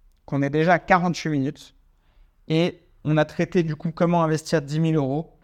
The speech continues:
On traitera la prochaine fois comment investir cent mille. Et si on a le temps, dans le même épisode, on fera un million d'euros.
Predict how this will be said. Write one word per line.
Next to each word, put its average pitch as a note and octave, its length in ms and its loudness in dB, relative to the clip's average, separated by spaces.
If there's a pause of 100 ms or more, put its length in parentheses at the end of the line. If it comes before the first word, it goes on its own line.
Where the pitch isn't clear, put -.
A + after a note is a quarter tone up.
(340)
On C3+ 140 -4
traitera - 360 0
la D3+ 120 2
prochaine D3+ 320 -4
fois D3 580 -2
comment E3+ 420 -2
investir C3+ 460 -4
cent D#3 220 0
mille. D#3 320 -2 (280)
Et B2+ 100 -10
si - 120 -6
on D#3+ 140 2
a D3+ 60 2
le D3 60 -4
temps, E3 300 0
dans C3 160 -4
le C3 140 -4
même D#3 160 0
épisode, D3 340 0
on C#3 80 -2
fera - 480 -4
un D#3 120 -2
million D3 280 0
d'euros. G#2+ 220 -4